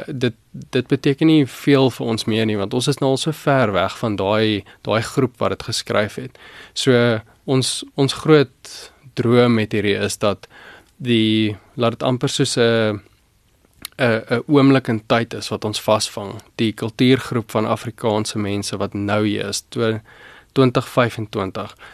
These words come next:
laat ons almal saamgekom het en iets nuuts geskep het en iets waarop ons almal trots kan wees en iets waarop ons almal, eh, waaroor ons passievol is. En dan vir die volgende, hooplik honderd jaar, dan, dan sing ons dit,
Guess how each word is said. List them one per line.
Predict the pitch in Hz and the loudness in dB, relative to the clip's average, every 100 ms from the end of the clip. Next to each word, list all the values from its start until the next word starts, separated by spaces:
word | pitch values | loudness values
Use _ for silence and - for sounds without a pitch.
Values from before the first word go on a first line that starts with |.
| - - | -12 -4
laat | 113 | -2
ons | 127 123 | 0 0
almal | 131 127 127 | 0 2 2
saamgekom | - 120 117 120 123 110 | 2 2 2 -4 -4 -2
het | 107 127 | -2 -2
en | |
iets | 113 - | -4 -2
nuuts | 107 110 - - | -2 -2 -4 -4
geskep | 120 - 113 - | -4 0 -2 -2
het | 104 - | -10 -8
en | 110 104 - | -6 -6 -2
iets | 135 123 | -2 0
waarop | 120 110 113 | 2 2 0
ons | - | -2
almal | 120 117 110 | 0 -2 0
trots | 120 120 - | 0 0 0
kan | 110 101 | -6 -4
wees | 98 - | -4 -4
en | 110 - | -6 -6
iets | 120 - | -6 0
waarop | 101 - | 0 -2
ons | 107 | -8
almal, | - 104 104 113 123 _ - | -6 -4 -4 -6 -12 _ -8
eh, | 104 95 107 - - 131 117 | -6 -4 -6 -12 -16 -8 0
waaroor | 107 123 120 104 | 2 4 2 0
ons | 98 | -2
passievol | 107 104 - - 110 139 131 | -2 -2 -4 -10 -12 -12 -12
is. | - - - - - | -12 -14 -20 -20 -10
En | 127 101 | -4 -2
dan | 104 107 107 104 | 0 0 0 -2
vir | - 117 | -4 -2
die | 117 | 0
volgende, | - 120 123 120 | 2 0 2 2
hooplik | 117 113 131 120 | 2 2 0 0
honderd | 117 127 110 | 2 2 2
jaar, | 101 92 - | -4 -4 -6
dan, | - 98 98 98 - - - | -2 0 0 -4 -8 -20 -14
dan | - 98 | -6 -4
sing | - 107 98 | -2 -2 -2
ons | 95 | -4
dit, | - 98 | -4 -6